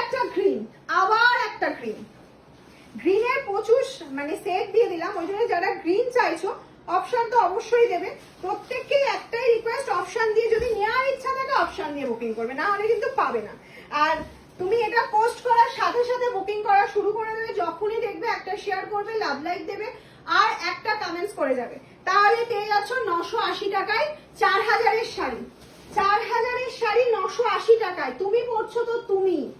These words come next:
এইটুকুনি বলতে পারি, তুমি পরছো মানে তুমিই পরছো, অন্য কেউ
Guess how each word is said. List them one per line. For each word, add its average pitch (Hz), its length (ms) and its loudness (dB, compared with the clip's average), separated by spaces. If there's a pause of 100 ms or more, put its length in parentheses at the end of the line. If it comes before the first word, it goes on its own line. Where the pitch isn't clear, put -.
(360)
এইটুকুনি 440 400 4 (120)
বলতে 392 260 0
পারি, 415 160 4 (160)
তুমি 440 200 2 (100)
পরছো 453 320 -2 (120)
মানে 392 160 -2 (160)
তুমিই 403 360 0
পরছো, 269 340 -8 (840)
অন্য 381 180 0 (160)
কেউ 339 140 -2